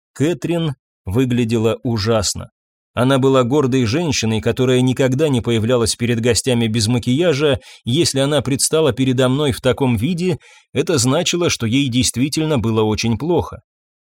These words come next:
Я понял, что нужно делать еще до того, как достал свой стетоскоп.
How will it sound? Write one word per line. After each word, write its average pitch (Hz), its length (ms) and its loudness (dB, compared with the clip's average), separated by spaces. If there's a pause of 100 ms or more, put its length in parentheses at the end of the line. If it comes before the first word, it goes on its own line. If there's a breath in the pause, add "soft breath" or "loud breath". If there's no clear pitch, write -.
(120)
Я 135 240 2
понял, 120 400 0
что 123 200 -2
нужно 123 320 0
делать 156 340 0
еще 131 360 0
до 123 180 -2
того, 135 260 0
как 117 160 -2
достал 120 400 0
свой 131 220 0
стетоскоп. - 640 -2